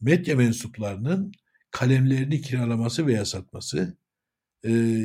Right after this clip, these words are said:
ciddi bir sorundur. E, çünkü, e, onların sattığı kalemler bu sefer,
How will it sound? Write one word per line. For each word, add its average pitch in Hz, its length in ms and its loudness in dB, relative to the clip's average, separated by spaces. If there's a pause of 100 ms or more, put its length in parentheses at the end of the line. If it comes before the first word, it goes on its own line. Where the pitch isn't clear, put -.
ciddi 175 340 -6
bir 139 80 4
sorundur. 90 520 -8 (640)
E, 110 60 -2 (800)
çünkü, 139 340 0 (300)
e, 127 120 2
onların 151 440 2
sattığı 139 500 -2
kalemler 131 680 0 (120)
bu 147 120 -4
sefer, 190 480 0